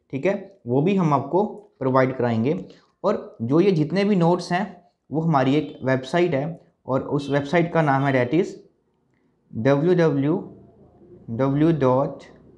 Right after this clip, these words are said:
आ साइट फॉर मैथमेटिक्स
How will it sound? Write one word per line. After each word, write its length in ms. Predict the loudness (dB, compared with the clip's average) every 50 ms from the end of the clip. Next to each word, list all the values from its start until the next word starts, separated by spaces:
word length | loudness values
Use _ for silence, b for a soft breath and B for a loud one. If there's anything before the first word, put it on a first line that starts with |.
| _ _ _ _ _ _ _ _ _ _ _ _ _ _ _ -20 -20 -20 -20 -20 -20 -20 -20 -20 -20 -20 -20 -20 -20 -20 _ -20 -20 -12 -2 2
आ 400 | 4 4 4 4 2 0 -4 -10 -14 -20 _ _ _ _ _ _ -20 -20 _ _ -20
साइट 640 | _ _ -8 -2 2 2 2 2 2 -2 -4 -8 -16 -20 -20 _ _ _ _ _ _ _ _ _ _ _ _ _ _ -4
फॉर 600 | 0 2 4 4 4 2 0 -4 -8 -14 -20 -20 _ _ _ _ _ _ _ _ _ _ _ _ _ _ -20 _ _ _ -20 -20 _ _ _ -20 _ -20 -20 _ _ _ _ _ _ -20 -20 -20 -20 -20 -20 -20 _ _ _ _ _ _ _ _ _ -20 -20 -20 _ _ -20 -20 -20 -20 -20 -20 -20 -20 -20 -8 -2
मैथमेटिक्स 1200 | 0 2 2 2 0 0 -2 -2 -2 0 0 -2 -2 -2 -2 -2 -2 -4 -6 -14 -20 -20 -20 -20